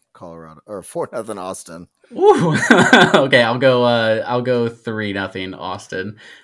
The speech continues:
Speaker 2: Man, so many games. Uh, Houston, New York City, F C.
Speaker 1: Uh, zero zero.
Speaker 2: Okay. Uh, two two draw. Uh, Kansas City hosts Seattle.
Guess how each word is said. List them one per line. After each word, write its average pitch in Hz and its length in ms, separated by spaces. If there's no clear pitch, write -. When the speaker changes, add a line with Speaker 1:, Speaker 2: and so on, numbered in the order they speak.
Speaker 2:
Man, 113 180
so 120 140
many 110 140
games. 98 380
Uh, 101 260
Houston, 139 680
New 120 120
York 117 340
City, 92 600
F 104 160
C. 92 500
Speaker 1:
Uh, 101 280
zero 98 300
zero. 85 440
Speaker 2:
Okay. 85 380
Uh, 90 420
two 117 640
two 101 560
draw. - 720
Uh, 95 400
Kansas 120 380
City 110 280
hosts 101 260
Seattle. 87 480